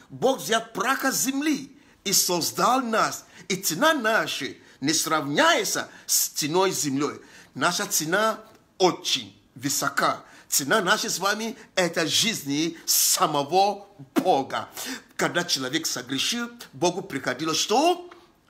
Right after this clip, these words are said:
Искупить нас своей жизни. Жизни своего Сына, Господа Иисуса Христа.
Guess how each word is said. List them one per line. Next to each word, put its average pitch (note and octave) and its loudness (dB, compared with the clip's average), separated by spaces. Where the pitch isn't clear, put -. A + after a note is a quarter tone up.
Искупить - -2
нас E3+ 0
своей F#3 2
жизни. C3+ -2
Жизни G#3 0
своего D#3 0
Сына, D3 0
Господа E3 -2
Иисуса C3+ 0
Христа. A2+ -10